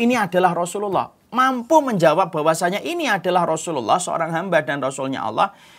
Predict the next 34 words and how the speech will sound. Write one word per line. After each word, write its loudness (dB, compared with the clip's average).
itu -6
bukan 0
sesuatu 0
yang -2
sifatnya -4
instan, -2
tapi -2
itu -4
merupakan 2
proses 0
dari 0
pembuktian 0
kita 0
seumur 0
hidup -4
kita. -2
Sampai 6
kemudian 0
betul-betul 0
kita -2
ngikutin -4
Rasul. 0
Sampai 4
kemudian -2
ketika -4
kita -4
ngikutin -4
Rasul, -2
maka 6
Allah 4
yang 0
akan 2
memberikan 2
rahmat 0